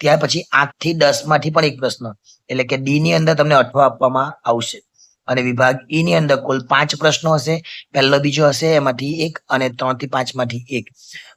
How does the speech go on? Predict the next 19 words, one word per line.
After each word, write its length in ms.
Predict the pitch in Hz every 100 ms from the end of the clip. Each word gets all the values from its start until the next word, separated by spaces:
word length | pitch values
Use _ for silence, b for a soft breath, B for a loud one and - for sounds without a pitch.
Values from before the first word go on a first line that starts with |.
| -
હવે 100 | 160
બધા 260 | 160 147
પ્રશ્નો 360 | 165 160 - 165
જવાબ 280 | 139 139 143
સહિત 320 | - 143 127
જોઈએ. 320 | 117 107 98 - _ _ _ -
વિભાગ 360 | 147 147 160 160
એ 100 | 139
થી 160 | 135 139
શરૂઆત 300 | 131 123 107
કરીએ. 260 | - 165 131 _ _ _ _ _ _ _ _ _ B B -
એક 260 | 165 165
કરતા 400 | 170 175 170 175
વધુ 320 | 170 139 127
વ્યક્તિઓ 580 | 151 143 123 147 123 120 123 B
સમાન 520 | - 147 147 160 165
ધ્યેયો 280 | 139 147 151
સિદ્ધ 380 | 147 135 127 123
કરવા 340 | 127 139 113